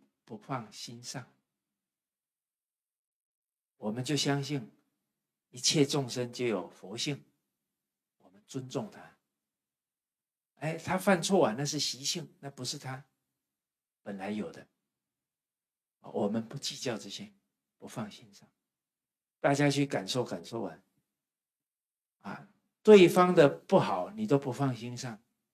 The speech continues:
他的好你都称赞他，对方会怎么样？不好意思啦，他心里想：“哎呦，我上次还无理跟你发脾气了，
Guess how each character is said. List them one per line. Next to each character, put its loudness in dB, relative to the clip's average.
他 2
的 8
好 4
你 -2
都 0
称 0
赞 0
他， -10
对 6
方 4
会 4
怎 -4
么 -10
样？ -8
不 -16
好 -4
意 -8
思 0
啦， -8
他 -8
心 2
里 4
想 -2
：“哎 4
呦， 6
我 0
上 0
次 0
还 -2
无 -6
理 -6
跟 -10
你 0
发 2
脾 -4
气 -2
了， -8